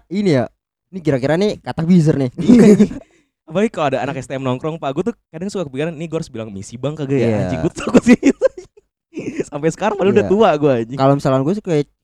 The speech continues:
Speaker 1: waktu itu kan gua ngelakuin itu kan pas kecil aja, Bang. Maksudnya kayak coba-coba aja gitu. Jadi
Speaker 2: Iya.
Speaker 1: belum, belum tahu lah bahaya itu aneh. Namanya
Speaker 2: Cuma
Speaker 1: anak kecil.
Speaker 2: ya emang hal normal juga sih
Speaker 1: Iya,
Speaker 2: dilakuin itu
Speaker 1: normal
Speaker 2: perang
Speaker 1: banget.
Speaker 2: sarung. Tapi kalau lu petasan pernah main gak, Dik?
Speaker 1: Wah, pernah, jangan tanya. Petasan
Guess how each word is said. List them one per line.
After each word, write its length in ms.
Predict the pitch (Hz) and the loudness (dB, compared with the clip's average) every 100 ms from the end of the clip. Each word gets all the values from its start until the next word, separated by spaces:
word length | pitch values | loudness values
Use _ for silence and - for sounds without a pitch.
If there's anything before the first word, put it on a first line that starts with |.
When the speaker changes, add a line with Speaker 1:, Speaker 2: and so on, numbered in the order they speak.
| _ | _
Speaker 1:
waktu 140 | 123 156 | -10 -4
itu 100 | 233 | -4
kan 120 | 240 220 _ | -4 -10 _
gua 180 | 127 165 | -10 -6
ngelakuin 260 | 190 170 156 | -4 -2 -4
itu 100 | 180 | -4
kan 120 | 240 | -6
pas 140 | 175 | -8
kecil 300 | - 156 143 131 | -10 -14 -8 -4
aja, 200 | 185 170 | -2 -2
Bang. 160 | 139 | -2
Maksudnya 220 | 131 196 | -2 -6
kayak 200 | - 135 | -8 -6
coba-coba 480 | 135 131 123 120 110 104 | -2 0 0 -2 -4 -4
aja 260 | 139 139 127 131 | -4 -4 -4 -4
gitu. 260 | 143 107 107 | -8 -10 -8
Jadi 140 | 104 131 | -4 0
Speaker 2:
Iya. 100 | 135 | 2
Speaker 1:
belum, 100 | 120 | 2
belum 200 | 117 107 | 2 0
tahu 240 | 98 101 123 | -2 -2 0
lah 100 | 117 | 0
bahaya 460 | 110 104 104 101 - | -2 -2 -2 -4 -6
itu 200 | 101 95 | -10 -10
aneh. 300 | 92 90 117 | -12 -14 -18
Namanya 180 | 110 123 | -12 -8
Speaker 2:
Cuma 60 | 156 | -6
Speaker 1:
anak 100 | - | -4
kecil. 260 | 127 135 135 151 _ | -6 -6 -10 -10 _
Speaker 2:
ya 160 | - 110 | -10 -6
emang 300 | 113 113 110 | -4 -4 -8
hal 200 | 107 107 | -4 -4
normal 320 | 110 107 113 95 | -2 -2 -2 -2
juga 260 | 113 151 | 0 0
sih 160 | 143 120 | 0 2
Speaker 1:
Iya, 200 | 110 139 | 2 2
Speaker 2:
dilakuin 120 | - | 0
itu 60 | 104 | -4
Speaker 1:
normal 160 | 101 95 | -6 -4
Speaker 2:
perang 160 | 95 117 | -6 -6
Speaker 1:
banget. 100 | 95 | -8
Speaker 2:
sarung. 260 | 90 90 92 _ _ | -8 -8 -12 _ _
Tapi 120 | - 170 | -8 2
kalau 140 | 170 | 2
lu 80 | 170 | 2
petasan 300 | - 135 170 | -2 -8 -8
pernah 160 | 160 135 | -6 -6
main 140 | 156 | -4
gak, 160 | 113 98 | -4 -6
Dik? 100 | - _ - | -8 _ -14
Speaker 1:
Wah, 320 | 120 107 90 | -12 -12 -14
pernah, 320 | - 95 98 | -20 -14 -12
jangan 240 | 95 90 90 | -10 -12 -10
tanya. 320 | 95 101 98 - _ | -10 -10 -12 -14 _
Petasan 580 | - 95 - 95 95 | -12 -12 -10 -8 -6